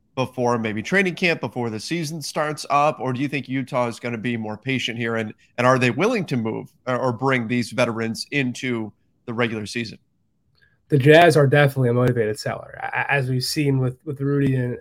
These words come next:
Speaker 2: and, and Donovan. I mean, those are the two bigger pieces. They, um, you know, already had exit. You know, Royce O'Neale they, they, they sent before either of those guys to Brooklyn, right? Now, that, that, that prompted the whole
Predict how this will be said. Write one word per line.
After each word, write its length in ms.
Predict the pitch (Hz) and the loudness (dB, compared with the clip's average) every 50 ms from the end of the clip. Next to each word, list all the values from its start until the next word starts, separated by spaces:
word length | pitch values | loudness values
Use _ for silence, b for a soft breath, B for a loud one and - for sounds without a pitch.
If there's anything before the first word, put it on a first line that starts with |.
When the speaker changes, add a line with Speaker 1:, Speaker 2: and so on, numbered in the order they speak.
| - | -10
Speaker 2:
and, 320 | - 123 120 120 117 107 - | -10 -8 -8 -8 -8 -8 -8
and 200 | 117 120 120 120 | -8 -8 -4 0
Donovan. 440 | 147 160 160 147 139 117 123 120 117 | 2 2 4 4 2 0 0 -4 -4
I 40 | |
mean, 180 | 120 117 117 117 | -4 -6 -4 -4
those 180 | 131 135 127 123 | -2 -2 -2 -2
are 60 | 123 | -4
the 60 | 123 | -6
two 200 | - - 139 135 | -4 -2 -2 0
bigger 280 | 135 135 131 123 127 123 | 0 0 0 0 -2 -4
pieces. 380 | - 131 123 123 - 131 117 | -4 -6 -6 -4 -4 -6 -4
They, 280 | 123 123 120 120 113 - _ b b b b b b b b b b b b - | -4 -4 -4 -4 -6 -8 _ b b b b b b b b b b b b -6
um, 360 | 123 120 120 120 117 117 - | -4 -4 -2 -2 -4 -4 -4
you 80 | - 120 | -6 -6
know, 80 | 117 | -6
already 360 | - 127 123 131 131 127 123 | -4 -4 -2 0 0 0 0
had 180 | 120 123 120 120 | 0 0 0 -2
exit. 480 | 117 117 117 117 - 131 135 135 - - _ | -2 -2 -4 -4 -4 -2 -2 -2 -4 -6 _
You 60 | - | -6
know, 100 | 135 120 | -4 -2
Royce 340 | 117 127 139 143 143 135 - | 2 6 6 6 6 6 4
O'Neale 540 | 151 143 139 131 131 139 165 165 139 - - _ _ _ _ _ _ _ | 2 2 4 4 6 6 6 4 2 -2 -8 _ _ _ _ _ _ _
they, 180 | - 123 127 123 - | -6 -4 -4 -4 -4
they, 180 | - 127 127 123 | -4 -4 -2 -2
they 140 | 123 127 123 | -2 -2 -2
sent 380 | - - 143 135 135 - - | -2 0 0 0 0 -2 -4
before 320 | - 131 - 143 143 139 131 | -10 -6 -2 2 2 4 6
either 300 | 131 151 180 190 185 165 | 6 4 4 4 2 2
of 100 | 139 120 | 2 0
those 200 | 123 113 110 123 | 0 -2 -2 -4
guys 460 | 123 113 107 110 110 - - - - _ | -4 -6 -6 -6 -8 -12 -16 -20 -16 _
to 80 | - | -10
Brooklyn, 400 | 131 - 123 120 - _ - 110 | -8 -6 -6 -6 -6 _ -8 -4
right? 240 | 117 123 135 139 139 - _ | 0 0 0 0 0 -4 _
Now, 160 | - 127 120 | -8 -6 -4
that, 160 | 120 123 135 | -2 -2 -2
that, 140 | 139 143 139 | -2 -2 0
that 180 | 139 143 131 - | 0 0 0 0
prompted 400 | 147 143 135 139 139 143 135 131 | 2 2 2 2 2 2 2 2
the 100 | 139 131 | 2 2
whole 440 | 131 135 135 135 131 127 127 131 | 4 4 4 4 4 2 0 -2